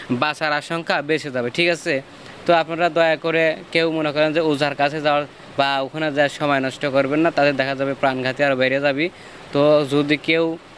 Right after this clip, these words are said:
আহ, রাসেল ভাইপার হোক, যে কোনো সাপই হোক, কামড় দিলে সরাসরি আপনাদের নিকটস্থ, আহ, ইয়াতে, আহ, স্বাস্থ্য কমপ্লেক্সে চলে যাবেন, তাতে করে মনে করেন যে,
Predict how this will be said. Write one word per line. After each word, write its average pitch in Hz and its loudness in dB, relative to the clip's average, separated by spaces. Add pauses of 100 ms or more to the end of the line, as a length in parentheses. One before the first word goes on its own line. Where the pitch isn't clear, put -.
(140)
আহ, 131 0
রাসেল 151 -2
ভাইপার 160 -2
হোক, 165 -2
যে 160 2
কোনো 180 -2
সাপই 165 -4
হোক, 151 -6
কামড় 156 0
দিলে 170 0
সরাসরি 156 0
আপনাদের 147 0 (360)
নিকটস্থ, 151 -2
আহ, 131 -2
ইয়াতে, 147 0
আহ, 156 -4
স্বাস্থ্য 160 -4
কমপ্লেক্সে 151 -4
চলে 147 2
যাবেন, 147 2
তাতে 180 0
করে 170 2
মনে 160 2
করেন 156 0
যে, 151 0